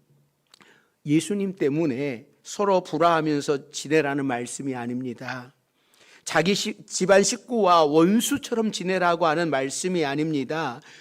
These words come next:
이 말씀의 원뜻은 우리가 예수님을 믿게 되면서 신앙 때문에 가족 간에 생긴 갈등에 대하여서 말씀을 하고 계시는 거예요.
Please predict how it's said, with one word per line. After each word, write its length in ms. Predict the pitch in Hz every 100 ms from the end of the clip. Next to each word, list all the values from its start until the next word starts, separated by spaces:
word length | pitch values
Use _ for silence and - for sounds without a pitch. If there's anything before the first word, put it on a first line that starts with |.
| - - -
이 260 | 214 240 233
말씀의 720 | 156 160 185 - 240 233 226
원뜻은 1120 | 147 147 190 180 294 311 - 190 240 139 - - _ - _ -
우리가 540 | 190 220 247 262 254
예수님을 560 | 170 196 208 214 208 180
믿게 340 | 143 143 175
되면서 880 | 160 143 139 135 123 143 202 147 - - _
신앙 580 | - - 269 262 254 220
때문에 800 | - 151 151 170 127 156 127 98 - _ _
가족 400 | - 151 196 208
간에 440 | - 127 156 143 123
생긴 460 | - 156 151 139 143
갈등에 720 | - 135 131 - 220 226 226
대하여서 680 | 190 175 160 147 139 135 156
말씀을 520 | 123 117 - 147 139
하고 220 | 123 123
계시는 380 | 107 104 110 101
거예요. 440 | 104 95 98 92